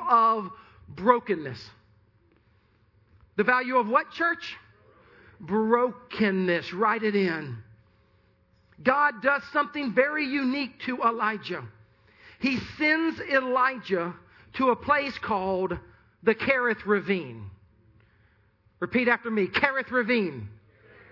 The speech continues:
Again, Kerith Ravine. Kerith Ravine. You know what it stands for? It stands for being cut off. Anybody like to be cut off? Heck to the no. It stands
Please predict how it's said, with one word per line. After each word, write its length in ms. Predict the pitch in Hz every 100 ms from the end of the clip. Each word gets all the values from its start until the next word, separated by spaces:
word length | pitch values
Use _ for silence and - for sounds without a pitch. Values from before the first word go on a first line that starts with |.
| - - -
Again, 420 | 214 247 254 190 - -
Kerith 400 | - 302 294 240
Ravine. 640 | 269 226 262 208 143 123 104 107 - - - - - - - -
Kerith 420 | - 311 311 269
Ravine. 540 | 226 262 208 247 254 226
You 80 | 277
know 80 |
what 100 | 285
it 100 | 254
stands 360 | - 285 285 277
for? 260 | - 285 254
It 80 | -
stands 360 | 262 277 277
for 240 | - 240 - -
being 240 | 170 269 247
cut 280 | - 285 262
off. 240 | 196 117 - - _ _ _ _ _ _ - _ _ _ _ _ _ _ _ 196
Anybody 340 | 254 262 247
like 220 | 247 254
to 80 | 196
be 100 | 233
cut 240 | - 262
off? 240 | 262 277 277 - -
Heck 240 | 240 -
to 100 | 208
the 80 | 202
no. 360 | 226 302 277 262 _ _ _ _ _ _ _ _ _ _ - _ 254 _ 214 _ _ _ _ _ _ _ -
It 120 | 233
stands 420 | - 285 294 285